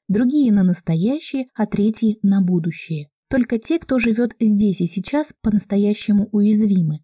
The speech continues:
но, видимо, это единственный способ удовлетворить жажду любви. Правило номер сто тридцать. Определите, к какой группе относится ваш ребенок: сценарист, режиссер или актер, чтобы понять, чего можно ожидать от него в перспективе.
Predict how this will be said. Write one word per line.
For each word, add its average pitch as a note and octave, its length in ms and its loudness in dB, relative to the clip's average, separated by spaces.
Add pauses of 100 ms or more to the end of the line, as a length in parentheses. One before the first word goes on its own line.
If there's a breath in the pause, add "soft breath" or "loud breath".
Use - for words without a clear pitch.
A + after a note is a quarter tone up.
но, G3+ 160 2
видимо, C4 540 2
это C4+ 200 -4
единственный G#3+ 760 2
способ E3+ 540 -4
удовлетворить E3 840 -2
жажду D#3+ 480 0
любви. D#3+ 520 -2 (600)
Правило C#4 460 0
номер G3+ 380 2
сто F3 240 -4
тридцать. E3+ 500 -4 (400)
Определите, F#3+ 640 0
к - 100 -6
какой B3 380 -2
группе A3+ 400 0
относится G3 600 -2
ваш F3 300 -4
ребенок: F3+ 540 -2 (180)
сценарист, F3 720 -2 (240)
режиссер E3+ 640 -2 (220)
или F3+ 180 2
актер, G#3 460 -4 (260)
чтобы F#3+ 340 -2
понять, F3+ 540 0
чего B3 320 -2
можно B3+ 420 0
ожидать F3 560 0
от G#3+ 140 -2
него E3 260 0
в - 140 -8
перспективе. - 840 -6